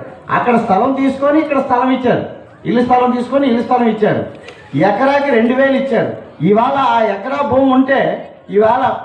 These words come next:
కోట్లు విలువ చేస్తుంది ఉన్న వాళ్ళందరికీ. మరి అన్ని విధాలుగా నష్టపోయాం.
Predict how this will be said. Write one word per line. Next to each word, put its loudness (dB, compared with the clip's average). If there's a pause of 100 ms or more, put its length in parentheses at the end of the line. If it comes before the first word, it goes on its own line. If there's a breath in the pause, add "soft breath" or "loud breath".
కోట్లు -2
విలువ -4
చేస్తుంది 0
ఉన్న 0
వాళ్ళందరికీ. 0 (400)
మరి 0
అన్ని 2
విధాలుగా 2
నష్టపోయాం. 0